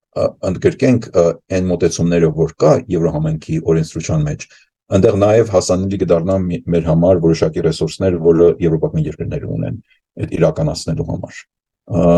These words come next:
և, ը, այդ առումով դեպի այդ ճանապարհը գնալը Հայաստանի կառավարությունը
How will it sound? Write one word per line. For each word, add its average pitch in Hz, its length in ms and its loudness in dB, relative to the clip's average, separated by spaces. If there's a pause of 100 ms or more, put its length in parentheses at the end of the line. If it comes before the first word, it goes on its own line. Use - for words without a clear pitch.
(160)
և, 90 400 2
ը, 90 160 4 (320)
այդ 101 220 0
առումով 113 500 2
դեպի 98 240 0 (160)
այդ 92 80 -8 (300)
ճանապարհը 90 500 2
գնալը 104 420 2 (300)
Հայաստանի 90 400 -4
կառավարությունը 85 680 0